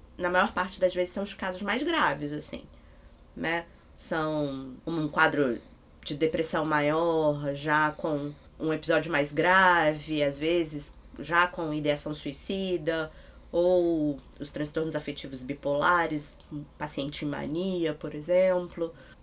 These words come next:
um paciente esquizofrênico em um surto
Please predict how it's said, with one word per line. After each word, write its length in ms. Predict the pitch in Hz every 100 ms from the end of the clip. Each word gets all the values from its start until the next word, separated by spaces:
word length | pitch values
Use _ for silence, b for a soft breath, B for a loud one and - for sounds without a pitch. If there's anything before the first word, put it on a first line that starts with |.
| -
um 140 | 175
paciente 640 | 170 165 - 170 160 151 160
esquizofrênico 1080 | - 156 151 147 190 196 190 185 185 170 160
em 120 | 156
um 120 | 147
surto 560 | 147 170 156 - 147